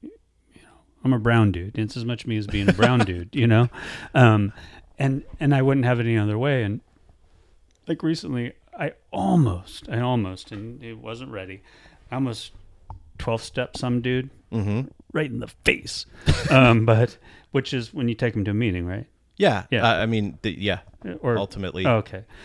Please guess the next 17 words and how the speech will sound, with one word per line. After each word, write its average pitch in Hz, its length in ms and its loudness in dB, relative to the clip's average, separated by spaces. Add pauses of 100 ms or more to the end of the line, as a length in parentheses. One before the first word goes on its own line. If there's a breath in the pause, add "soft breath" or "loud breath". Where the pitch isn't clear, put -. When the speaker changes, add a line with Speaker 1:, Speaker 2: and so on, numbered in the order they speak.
(220 loud breath)
Speaker 1:
Well, 127 140 2
yeah. 120 300 2
So, 110 480 -4 (720)
but, 117 400 -2
and, 104 260 0
uh, 95 320 -2 (560)
he 123 100 2
just, 113 140 -2
he 110 100 -6
just, 107 200 -12 (100)
he 113 140 -4
wasn't, 98 460 -6
he 104 60 -4
wasn't 95 260 -6
ready 92 220 -8
ultimately. 101 400 -10
But, 104 320 -10